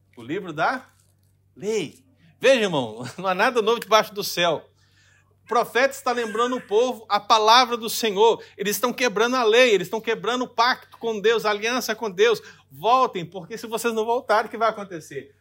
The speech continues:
As maldições decorrentes da desobediência vão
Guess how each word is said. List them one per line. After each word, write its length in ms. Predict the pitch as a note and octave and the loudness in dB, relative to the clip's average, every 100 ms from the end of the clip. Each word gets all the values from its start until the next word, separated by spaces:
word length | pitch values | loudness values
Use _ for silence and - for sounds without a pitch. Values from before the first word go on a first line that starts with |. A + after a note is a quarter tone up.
| _ | _
As 300 | - D#3+ D#3 | -10 -10 -8
maldições 800 | F3+ G#3 G3+ G#3+ - G#3 C4 C#4+ | -8 -8 -10 -18 -14 -12 -12 -12
decorrentes 580 | B3 A#3+ G#3+ F#3 A3 F#3+ | -14 -12 -10 -10 -12 -14
da 100 | G3 | -14
desobediência 800 | G3 F#3+ F#3 F#3 E3 F3 B3 A3 | -14 -18 -20 -20 -20 -16 -16 -14
vão 400 | - C#4 - - | -10 -10 -10 -18